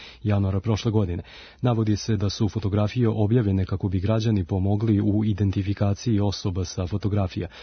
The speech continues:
Građani su pozvani da, ako imaju podatke o osobama sa fotografije, to prijave kosovskoj policiji.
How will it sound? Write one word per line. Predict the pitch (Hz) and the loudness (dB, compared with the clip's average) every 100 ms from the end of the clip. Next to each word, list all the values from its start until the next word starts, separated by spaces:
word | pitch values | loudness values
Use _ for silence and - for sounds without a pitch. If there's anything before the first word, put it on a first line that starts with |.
| - - | -20 -10
Građani | - 110 95 92 | -2 0 0 -4
su | - | -6
pozvani | 92 107 101 117 117 | -4 -2 0 2 2
da, | 104 95 90 | 2 0 -2
ako | 90 - | -4 -2
imaju | 92 110 98 | 0 2 2
podatke | - 92 92 - 98 | -2 -2 -2 -4 -4
o | 87 | -4
osobama | 85 110 90 85 | -4 -4 -4 -6
sa | - 85 85 98 | -6 -6 -6 -6
fotografije, | - 92 85 95 104 123 | -8 -8 -4 -4 -2 -4
to | 92 110 | -2 -4
prijave | 104 - 85 85 85 - | -4 -6 -6 -6 -8 -8
kosovskoj | 82 69 78 - - 78 - | -12 -12 -14 -12 -12 -14 -14
policiji. | 95 - - - | -16 -14 -18 -18